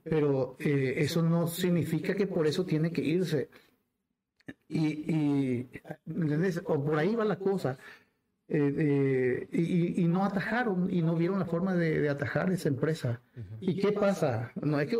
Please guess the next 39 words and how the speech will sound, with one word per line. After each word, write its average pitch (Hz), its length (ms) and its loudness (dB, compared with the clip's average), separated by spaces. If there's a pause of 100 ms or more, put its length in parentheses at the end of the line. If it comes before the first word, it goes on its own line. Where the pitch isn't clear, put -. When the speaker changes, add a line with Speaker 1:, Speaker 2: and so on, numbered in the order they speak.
(140)
Speaker 1:
se 214 120 0
va 196 160 2
y 214 60 0
se 214 120 0
pierde 185 260 0
cincuenta 185 360 0
empleos 165 240 0
y - 20 -6
terminó. 139 640 -2 (560)
No, 160 260 0
es 160 160 -2
una 175 160 0
mala 143 280 0
propaganda 147 500 -2
Speaker 2:
Exacto. 165 180 -2
Speaker 1:
para 127 140 -2
Salto, 113 400 -2 (220)
Speaker 2:
Ujú. 90 180 -10 (160)
Speaker 1:
¿verdad? 147 320 -2 (340)
Porque 151 300 -2
la, 160 180 0
la 165 120 0
gente 156 240 0
que 185 80 0
va 190 60 2
a 196 40 2
venir 190 200 0
posteriormente 185 680 0
va 220 120 0
a - 20 -2
analizar 208 540 0
y 185 40 2
va 180 80 0
a - 20 0
decir, 185 360 0
"Allá 202 260 0
hay, 233 320 -2 (220)
sí 190 200 -2
había. 170 500 0